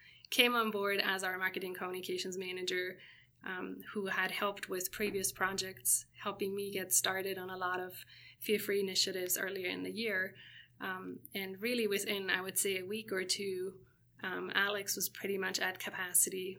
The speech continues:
with all of our projects, making sure we would get toolbox items out and new courses launched and websites updated.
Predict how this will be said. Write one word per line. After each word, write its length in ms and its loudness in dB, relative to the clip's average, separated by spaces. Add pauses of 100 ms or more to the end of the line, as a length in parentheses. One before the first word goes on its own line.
with 160 -6
all 200 -2
of 80 -4
our 160 -2
projects, 600 -2
making 260 -4
sure 180 4
we 140 -4
would 240 -4 (440)
get 160 0
toolbox 440 4
items 380 -2
out 280 0
and 120 -4
new 140 -8
courses 520 0
launched 400 2
and 140 -2
websites 460 0
updated. 600 -4